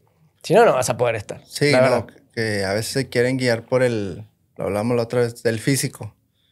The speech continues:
Speaker 2: No, pues con el físico yo le pongo acá lo técnico. Y la verdad que es una pérdida de tiempo. Al final de cuentas
Speaker 1: Al final de cuentas te agarra un habilidoso y te lo
Speaker 2: Claro.
Speaker 1: desmadras, sí.
Speaker 2: O sea,
Speaker 1: La verdad.
Speaker 2: y, y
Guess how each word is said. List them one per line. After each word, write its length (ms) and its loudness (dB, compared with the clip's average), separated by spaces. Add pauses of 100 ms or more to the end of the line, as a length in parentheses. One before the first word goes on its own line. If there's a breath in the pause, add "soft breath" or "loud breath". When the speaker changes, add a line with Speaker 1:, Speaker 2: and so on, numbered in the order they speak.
(360)
Speaker 2:
No, 200 0
pues 140 -20
con 180 0
el 140 -2
físico 480 2
yo 200 4
le 200 0
pongo 280 0
acá 200 0
lo 160 0
técnico. 560 -2
Y 80 -2
la 160 0
verdad 300 -2
que 840 0 (500)
es 100 -10
una 200 2
pérdida 280 2
de 80 2
tiempo. 380 -4 (240)
Al 60 -20
final 200 -4
de 100 -2
cuentas 840 0 (300)
Speaker 1:
Al 80 2
final 180 6
de 80 4
cuentas 220 2
te 80 4
agarra 180 6
un 80 2
habilidoso 560 6
y 60 4
te 80 0
lo 60 6
Speaker 2:
Claro. 160 6
Speaker 1:
desmadras, 420 2
sí. 80 -12 (240)
Speaker 2:
O 100 -8
sea, 200 0
Speaker 1:
La 120 6
verdad. 220 4
Speaker 2:
y, 40 -2
y 540 -6